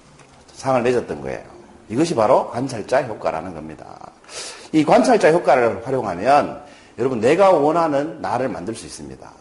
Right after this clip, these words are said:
첫째, 내가 원하는 몸을 만들 수 있습니다. 여러분 하버드 대학교에서 실험을 했는데, 어, 랭고 교수라는 분이 실험을 했어요. 호텔에 근무하는 팔십네 명의 노동자를 대상으로 실험을 했습니다. 이 노동자한테 사전에 인터뷰를 해보니까,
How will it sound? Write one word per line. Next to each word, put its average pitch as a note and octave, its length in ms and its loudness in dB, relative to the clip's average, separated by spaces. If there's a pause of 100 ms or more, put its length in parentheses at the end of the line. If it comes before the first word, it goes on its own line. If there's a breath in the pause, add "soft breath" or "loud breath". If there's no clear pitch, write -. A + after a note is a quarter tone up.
(140)
첫째, F3+ 340 0
내가 D#3 220 2
원하는 E3+ 360 2
몸을 E3+ 240 -2
만들 F#2+ 240 -6
수 F2 80 -18
있습니다. C#2 420 -20 (720 soft breath)
여러분 C3+ 160 0
하버드 G#3 280 6
대학교에서 C#3+ 400 2
실험을 D3+ 320 -2
했는데, G2 640 0 (320 loud breath)
어, G#2+ 80 -6
랭고 F3 300 2
교수라는 C3 460 -2
분이 G#2+ 280 -6
실험을 B2+ 280 -8
했어요. C2+ 500 -12 (400 loud breath)
호텔에 G#3 360 4
근무하는 E3 560 2
팔십네 G3+ 540 0
명의 F3+ 640 0
노동자를 A#2+ 600 -2
대상으로 G2+ 400 -8
실험을 A2 280 -12
했습니다. C#2 420 -16 (600 loud breath)
이 F#3 80 0
노동자한테 G3 480 4
사전에 F#3 300 2
인터뷰를 A3 360 -2
해보니까, G#2 840 0